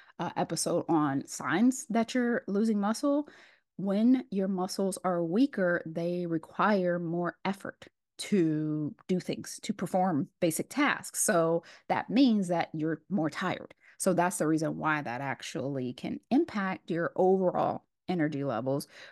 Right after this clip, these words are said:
which essentially all of these things, they impact your overall quality of life. So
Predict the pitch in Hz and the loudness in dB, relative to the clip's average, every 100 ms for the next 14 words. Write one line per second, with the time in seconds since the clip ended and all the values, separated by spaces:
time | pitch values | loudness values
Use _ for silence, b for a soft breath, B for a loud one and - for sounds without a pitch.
0 | B - 185 - - 190 - 349 370 226 | B 0 2 0 -6 -4 0 2 2 2
1 | 196 - 202 196 185 - 190 180 180 190 | 2 4 4 4 2 2 -2 -4 0 0
2 | - 254 339 - 247 175 165 180 170 147 | 0 -2 -4 -4 -4 0 0 2 0 -2
3 | - 139 135 143 113 117 - - - - | 0 0 0 -4 -6 -6 -6 -8 -8 0
4 | 160 156 156 | 0 2 0